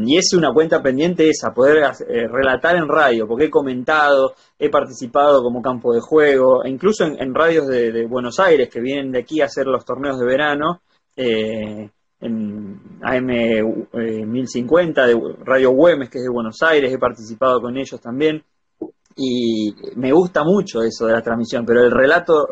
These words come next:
eh, radial de fútbol todavía no lo he podido cumplir, y lo iba a empezar ahora, tenía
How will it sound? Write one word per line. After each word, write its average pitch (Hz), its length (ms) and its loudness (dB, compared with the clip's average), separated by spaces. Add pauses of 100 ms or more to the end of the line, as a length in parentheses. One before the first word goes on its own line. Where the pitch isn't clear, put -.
(120)
eh, - 380 -8
radial 135 560 2
de 123 100 0
fútbol 170 480 0
todavía 147 300 4
no 160 80 -2
lo 151 140 4
he - 20 0
podido 151 280 2
cumplir, 143 440 -2 (340)
y 135 60 -4
lo 165 120 4
iba 220 100 6
a - 20 2
empezar 180 400 2
ahora, 175 600 4
tenía 151 400 -4